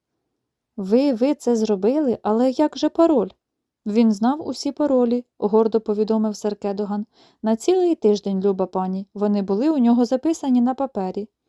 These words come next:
Професорка МакГонагал знову пройшла крізь отвір і стала перед ошелешеними учнями. Вона була біла, мов крейда.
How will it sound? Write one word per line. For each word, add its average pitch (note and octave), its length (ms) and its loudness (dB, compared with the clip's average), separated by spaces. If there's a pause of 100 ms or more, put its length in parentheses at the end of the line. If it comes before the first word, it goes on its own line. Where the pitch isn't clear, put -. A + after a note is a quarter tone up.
(540)
Професорка C#4+ 640 0
МакГонагал A#3+ 680 2
знову B3+ 340 0
пройшла A3 400 0
крізь G#3 300 -4
отвір B3 440 -4
і G#3+ 100 -2
стала C#4+ 320 -2
перед B3 320 -2
ошелешеними G#3+ 840 -2
учнями. G3 540 -6 (420)
Вона G3+ 280 0
була F#3+ 260 0
біла, B3 360 0
мов G#3+ 180 0
крейда. F3 500 -8